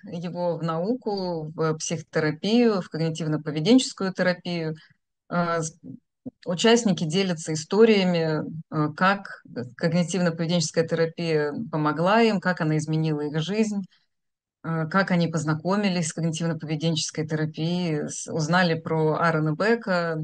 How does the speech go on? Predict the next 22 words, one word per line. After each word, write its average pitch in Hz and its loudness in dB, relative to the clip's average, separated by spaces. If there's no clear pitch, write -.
и - -8
что - -4
они 196 -2
узнали. 170 0
Это 160 -2
очень, 196 -2
э, 156 -4
такое 156 -4
трогательное, 160 2
э, 160 0
мероприятие, 185 2
но 196 0
количество 175 -4
участников 165 0
все - -2
равно 165 2
немалое, 185 4
триста 165 -6
пятьдесят 147 -6
человек 156 0
для 151 -2
такого, 156 0